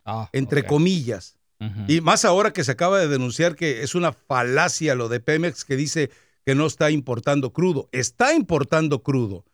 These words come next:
Speaker 2: Es
Speaker 1: Ujú.
Speaker 2: decir, es impensable que un país con la riqueza,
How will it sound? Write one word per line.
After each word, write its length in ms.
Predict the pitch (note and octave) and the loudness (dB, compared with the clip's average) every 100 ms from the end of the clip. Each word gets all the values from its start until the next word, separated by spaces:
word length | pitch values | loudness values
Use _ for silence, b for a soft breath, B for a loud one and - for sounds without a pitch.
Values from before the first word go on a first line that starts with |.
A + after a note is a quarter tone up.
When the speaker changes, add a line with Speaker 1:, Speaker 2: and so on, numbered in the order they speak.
| _ _ | _ _
Speaker 2:
Es 140 | - E3 | -2 0
Speaker 1:
Ujú. 40 | |
Speaker 2:
decir, 340 | D3 A#2 G3 - | 2 4 2 0
es 200 | D3+ - | -4 0
impensable 1080 | G3+ D#3 _ - D3+ D3 - G#3 D3+ C3 B2+ | 0 -2 _ 0 2 2 4 4 4 0 0
que 160 | B2+ | 0
un 140 | C#3+ F#3 | 0 0
país 360 | E3 D#3 F3 - | 2 2 0 -2
con 200 | C#3 B2 | -2 0
la 100 | A#2 | 0
riqueza, 680 | C3+ A#2+ E3+ E3 D3 B2 | -2 -2 0 0 0 -2